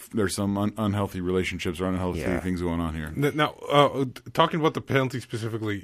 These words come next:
Speaker 3: and I apologize if you guys talked about this. I was doing <laughs> something over here, uh, with the audio. Um, do you guys feel like the way that Hamid played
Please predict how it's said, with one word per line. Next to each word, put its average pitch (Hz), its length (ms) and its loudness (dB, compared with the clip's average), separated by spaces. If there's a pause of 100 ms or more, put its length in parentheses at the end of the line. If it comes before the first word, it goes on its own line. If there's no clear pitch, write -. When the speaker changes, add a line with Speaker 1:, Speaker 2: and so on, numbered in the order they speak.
Speaker 3:
and 107 300 0
I - 20 2
apologize 107 460 2
if - 80 -6
you 101 100 0
guys 95 100 0
talked 98 220 -4
about 101 160 -4
this. 95 160 -6
I 95 60 -4
was 101 100 -4
doing 110 160 -2
<laughs> - 80 -2
something 190 240 6
over 139 160 8
here, 104 260 0 (300)
uh, 107 240 4
with 104 100 0
the 104 120 -2
audio. 101 360 4 (380)
Um, 117 440 6 (360)
do 101 80 -6
you 170 220 4
guys 175 240 4
feel 147 240 6
like 127 220 4
the 120 120 2
way 117 280 4
that 113 140 2
Hamid 113 380 0
played 120 540 -2